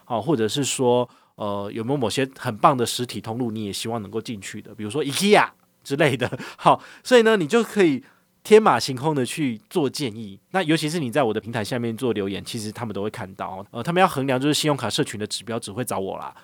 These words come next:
好，所以你可以在我的下面的贴文上面去反映你的想法，也许他们在下一个年度的规划的时候有可能列入哦。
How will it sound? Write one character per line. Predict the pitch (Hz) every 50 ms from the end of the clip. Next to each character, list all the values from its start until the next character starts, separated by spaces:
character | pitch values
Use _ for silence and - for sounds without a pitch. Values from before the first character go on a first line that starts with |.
| _
好， | _ - 117
所 | 107 143
以 | 143 135
你 | 123 117
可 | 107 - 151
以 | 135
在 | - 160
我 | 143 117 101
的 | 95 95 95 90 -
下 | - - 151 131
面 | 127 120
的 | 113
贴 | 107 - 123 117
文 | 101 95
上 | 92 123 120
面 | 120 117 110
去 | - - 123 117 107 - _
反 | _ - 98 113
映 | 143 135
你 | 113 104
的 | 110
想 | 113 - 113 107 123
法， | - - 92 - - - _ _
也 | - 147
许 | 165 - 127
他 | 113 123 139
们 | 135 131 120
在 | 151 143
下 | 135 - - 131
一 | 123
个 | 113 113
年 | 104 101 98
度 | 107 123 110
的 | 101
规 | 95 107 101
划 | 98 123
的 | 107 92
时 | 104
候 | 104
有 | 104
可 | - 104 92
能 | 90 92 98
列 | 107 131 117 101
入 | 98 113 135 127 104 98
哦。 | 113 123 117